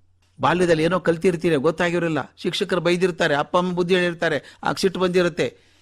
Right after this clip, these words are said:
ಇಪ್ಪತ್ತು ವರ್ಷದ ಮೇಲೆ ಅರ್ಥ ಆಗುತ್ತೆ, ಅಯ್ಯೋ ಅದೇ ನನ್ನ ಜೀವನಕ್ಕೆ ಮಾರ್ಗದರ್ಶಿ ಆದದ್ದು ಅಂತ. ನಮ್ಮ ಅಜ್ಜನ ಮಾತು ಎಷ್ಟು ಸತ್ಯ ಅನಿಸುತ್ತಲ್ಲ.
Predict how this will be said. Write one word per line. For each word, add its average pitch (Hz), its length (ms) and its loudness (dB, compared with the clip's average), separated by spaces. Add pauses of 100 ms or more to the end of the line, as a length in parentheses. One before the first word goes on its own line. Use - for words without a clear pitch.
(140)
ಇಪ್ಪತ್ತು 160 460 -2
ವರ್ಷದ 170 280 0
ಮೇಲೆ 165 220 2
ಅರ್ಥ 156 200 -2
ಆಗುತ್ತೆ, 139 260 -2
ಅಯ್ಯೋ 139 300 0 (280)
ಅದೇ 131 240 2
ನನ್ನ 131 200 2
ಜೀವನಕ್ಕೆ 131 400 -2
ಮಾರ್ಗದರ್ಶಿ 131 520 -2
ಆದದ್ದು 120 400 -6
ಅಂತ. 110 160 -8 (480)
ನಮ್ಮ 127 160 -2
ಅಜ್ಜನ 143 300 -2
ಮಾತು 165 280 -2
ಎಷ್ಟು 139 100 -6
ಸತ್ಯ 180 280 -4
ಅನಿಸುತ್ತಲ್ಲ. 202 480 0